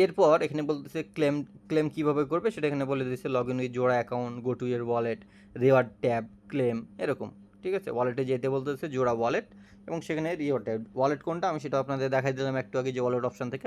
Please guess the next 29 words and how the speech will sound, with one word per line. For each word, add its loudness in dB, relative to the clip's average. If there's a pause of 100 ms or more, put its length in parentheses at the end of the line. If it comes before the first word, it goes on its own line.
ওখানে -6
গিয়ে -6
রিওয়ার্ড 2
ট্যাব 0 (100)
অপশন -6
থাকবে, -4
ওখানে -2
গিয়ে 0
আপনি -12
ক্লেম 0
করতে -8
পারবেন, 0 (560)
ঠিক -6
আছে? -6 (120)
Submit -2
and -2
verify, -2 (1300)
এই -2
তো -8
হলো 2
বিষয়। 0
আপনি -2
এখান -2
থেকে -6 (180)
সম্পূর্ণ 0 (100)
পুরো 4
নেবেন। -8 (520)
এবং 0 (160)
receive 0